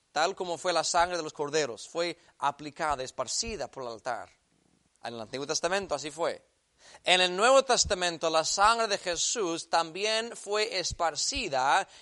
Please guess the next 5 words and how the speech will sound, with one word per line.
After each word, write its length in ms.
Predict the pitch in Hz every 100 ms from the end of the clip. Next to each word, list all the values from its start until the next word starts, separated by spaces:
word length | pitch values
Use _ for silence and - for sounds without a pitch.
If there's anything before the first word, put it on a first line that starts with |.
| -
en 220 | 160 180
ese 640 | 208 226 - 226 214 214 202 _ _
templo 720 | - 196 196 180 185 185 185 - _ _
celestial. 1040 | - - - 160 151 - - 151 131 107 87 _ _ _ -
Y 220 | 165 160